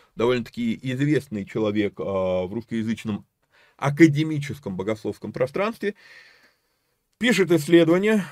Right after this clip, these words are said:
берёт места Писания для того, чтобы прокомментировать места Писания. Он берёт комментарии других людей на то, что здесь написано. Комментарии противоречат тому, что написано в Библии,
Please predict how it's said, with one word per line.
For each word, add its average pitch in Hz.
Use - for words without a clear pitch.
берёт 180
места 160
Писания 143
для 151
того, 190
чтобы 180
прокомментировать 196
места 156
Писания. 131
Он 175
берёт 151
комментарии 151
других 143
людей 110
на 135
то, 143
что 143
здесь 135
написано. 123
Комментарии 165
противоречат 160
тому, 127
что 117
написано 107
в 101
Библии, 104